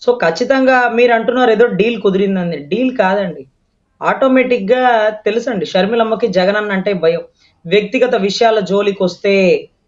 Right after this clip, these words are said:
కేల్కతం దుకాణ్ బంద్ అనే పరిస్థితిలో ఉంది. So అదే రకంగా ఖచ్చితంగా దీంట్లో మనం చెప్పుకోవాల్సిన విషయం ఏంటంటేనండి, ఆ, "Who killed బాబాయ్?" అని చంద్రబాబు గారు అడుగుతారు,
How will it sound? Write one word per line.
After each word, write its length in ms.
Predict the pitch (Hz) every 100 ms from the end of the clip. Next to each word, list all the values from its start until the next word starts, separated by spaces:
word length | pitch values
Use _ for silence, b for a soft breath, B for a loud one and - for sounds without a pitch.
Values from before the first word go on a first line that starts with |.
| _ _ _ _
కేల్కతం 480 | 220 226 208 202 214
దుకాణ్ 320 | 180 208 196
బంద్ 260 | 180 185 185 -
అనే 160 | 175
పరిస్థితిలో 760 | 170 - 175 180 196 196 196 180
ఉంది. 320 | 175 160 151 _ _ _ _ _ _ -
So 80 | 262
అదే 300 | 185 180 262
రకంగా 400 | 262 254 240 247
ఖచ్చితంగా 600 | 240 190 - 214 233 233
దీంట్లో 340 | 190 196 196
మనం 200 | 208 190
చెప్పుకోవాల్సిన 580 | 175 190 180 214 208 190
విషయం 300 | 170 170 202
ఏంటంటేనండి, 840 | 185 165 165 165 160 156 226 185 175 - _ _ _ _ _ _ _ _ -
ఆ, 380 | 185 175 170 - - 185
"Who 120 | 320 269
killed 240 | 302 262
బాబాయ్?" 360 | 220 214 233 220
అని 200 | 214 240
చంద్రబాబు 440 | 214 214 214 190
గారు 100 | 208
అడుగుతారు, 360 | 175 175 160